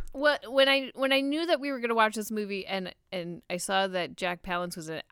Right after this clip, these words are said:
I assumed he was gonna be our title hero character of Hawk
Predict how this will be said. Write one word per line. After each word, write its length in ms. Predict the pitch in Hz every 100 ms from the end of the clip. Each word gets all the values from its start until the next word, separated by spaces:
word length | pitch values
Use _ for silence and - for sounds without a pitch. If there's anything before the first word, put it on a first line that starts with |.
| -
I 100 | 277
assumed 580 | 220 185 - 226 233
he 140 | 208 226
was 200 | 190 170
gonna 240 | 196 180
be 380 | 175 190 185 180 - _ _ _ -
our 180 | 190 175
title 720 | - - 202 202 202 202 -
hero 540 | - - 220 208 196 196
character 680 | - 170 170 185 202 196
of 220 | - 165 165
Hawk 440 | - 175 175 -